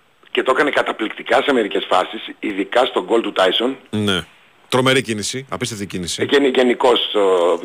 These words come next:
Speaker 1: και, και η ταχύτητα της φάσης
Speaker 2: Και η
Speaker 1: και
Speaker 2: ταχύτητα
Speaker 1: το
Speaker 2: του Τάισον, Ντέμι, γιατί πατάει η περιοχή με ένα σπριντ απίστευτο, έτσι.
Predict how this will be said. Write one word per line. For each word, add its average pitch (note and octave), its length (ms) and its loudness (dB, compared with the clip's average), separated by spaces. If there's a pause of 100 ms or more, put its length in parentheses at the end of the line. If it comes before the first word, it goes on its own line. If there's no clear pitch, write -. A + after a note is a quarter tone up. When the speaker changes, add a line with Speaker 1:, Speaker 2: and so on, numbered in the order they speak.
(220)
Speaker 1:
και, B2 440 2
και B2+ 100 0
η B2 520 2
ταχύτητα A2+ 520 0
της F2 500 -4
φάσης G#2+ 460 0 (500)
Speaker 2:
Και - 100 -2
η C3+ 40 2
Speaker 1:
και A#2+ 80 0
Speaker 2:
ταχύτητα A#2 340 4
Speaker 1:
το - 80 4
Speaker 2:
του G2 60 4
Τάισον, D#3 380 0
Ντέμι, A2 200 -6
γιατί G#2 240 -6
πατάει C3 340 -4
η C#3 60 -6
περιοχή F#2+ 720 -6
με G2+ 100 -2
ένα C#3 160 0
σπριντ A2 280 -4
απίστευτο, - 420 -4
έτσι. D#2 280 -8